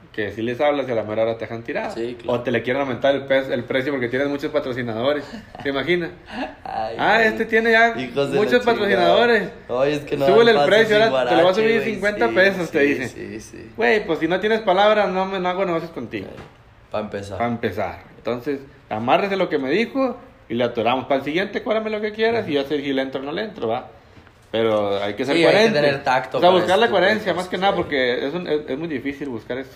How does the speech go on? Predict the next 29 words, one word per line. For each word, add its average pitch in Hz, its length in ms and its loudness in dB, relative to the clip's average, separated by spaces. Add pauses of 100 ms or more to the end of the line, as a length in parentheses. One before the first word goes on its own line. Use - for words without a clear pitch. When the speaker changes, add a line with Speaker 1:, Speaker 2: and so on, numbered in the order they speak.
(120)
Speaker 2:
Sí. - 100 -8
Speaker 1:
encontrar 120 380 -6
eso. 127 140 -14 (800)
En 117 120 -6
todos 135 200 0
lados. 120 260 0 (800)
O - 60 -14
sea, 113 280 0
yo, 117 160 -2
por 135 80 -4
ejemplo, 139 240 -4
yo 143 80 2
no 151 100 0
te 151 80 -2
puedo 143 200 6
hablar, 143 400 4
a - 40 -10
lo 120 80 -4
mejor, 127 320 -4 (100)
cómo 120 180 -6
enseñar 123 440 -4
a 117 160 -4
tus 104 160 -14
alumnos 113 320 -6
a 113 60 -10
jinetear 107 340 -6
un 107 100 -6
toro, 127 260 0
Speaker 2:
Ujú. - 80 -10